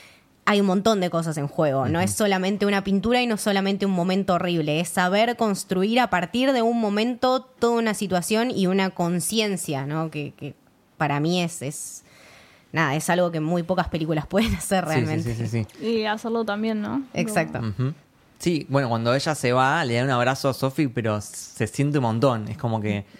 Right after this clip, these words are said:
Speaker 3: Es que ahí pierden todas.
Speaker 2: Sí.
Speaker 3: Pierde Eloise, que va a enfrentar su destino,
Speaker 2: Ujú.
Speaker 3: que la sociedad eligió, no ella.
Speaker 1: Ujú.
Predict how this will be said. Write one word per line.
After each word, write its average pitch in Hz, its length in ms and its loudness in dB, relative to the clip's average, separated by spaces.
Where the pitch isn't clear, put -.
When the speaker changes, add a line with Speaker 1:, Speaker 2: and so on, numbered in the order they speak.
Speaker 3:
Es 269 100 2
que - 80 2
ahí 320 140 2
pierden 349 320 2
todas. 220 480 0
Speaker 2:
Sí. 104 240 -2
Speaker 3:
Pierde 254 500 2
Eloise, 240 420 0
que 214 240 0
va 208 440 4
a 202 100 0
enfrentar 220 600 2
su 240 200 2
destino, 247 520 2
Speaker 2:
Ujú. 110 220 -2
Speaker 3:
que 110 160 2
la 196 140 2
sociedad 202 360 -2
eligió, 202 400 -2
no 196 220 0
ella. 196 300 0
Speaker 1:
Ujú. 208 220 -2